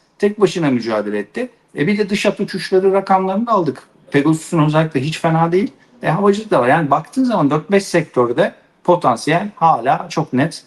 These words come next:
var ve ben yavaş yavaş bankacılık rallisi, hani gene yükseleceksek bankacılıkla yükseleceğiz ama ondan sonraki geri çekilmelerde çok değerli buluyorum. Özellikle sanayi kağıtlarında geri kalan işte Tüpraş'ı yakaladık, Arçelik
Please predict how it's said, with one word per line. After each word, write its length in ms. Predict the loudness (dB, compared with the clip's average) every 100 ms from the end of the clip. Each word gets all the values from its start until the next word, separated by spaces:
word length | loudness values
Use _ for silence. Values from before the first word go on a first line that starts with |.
| -4
var 260 | 0 0 -2
ve 140 | 0
ben 100 | 0
yavaş 420 | 0 0 0 0
yavaş 280 | -2 -2 -2
bankacılık 600 | 0 0 -2 -4 -4 -4
rallisi, 540 | -2 0 -2 -6 -6 -6
hani 260 | -4 -4 -6 -14 _ -10
gene 220 | -2 0 0
yükseleceksek 720 | -2 -2 -2 -2 -4 -2 0
bankacılıkla 540 | 0 0 -6 -6 -6
yükseleceğiz 460 | -6 -6 -6 -6 -6
ama 140 | -2
ondan 220 | 0 0
sonraki 340 | 0 -4 -4 -4
geri 220 | -2 -2
çekilmelerde 840 | -6 -6 -6 -4 -4 -4 0 -2 0
çok 260 | -2 0
değerli 420 | 2 2 2 -2 -2
buluyorum. 560 | -2 0 0 -2 -4 -4
Özellikle 720 | -2 0 0 -2 -2 -2 0
sanayi 440 | 2 2 2 2
kağıtlarında 560 | 2 0 0 -2 0 0
geri 300 | 2 0 0
kalan 300 | 0 -2 -4
işte 240 | -8 -10
Tüpraş'ı 440 | -10 -4 -4 0
yakaladık, 360 | -2 0 -2 -2
Arçelik 680 | 0 0 0 -2 -2 -6 -14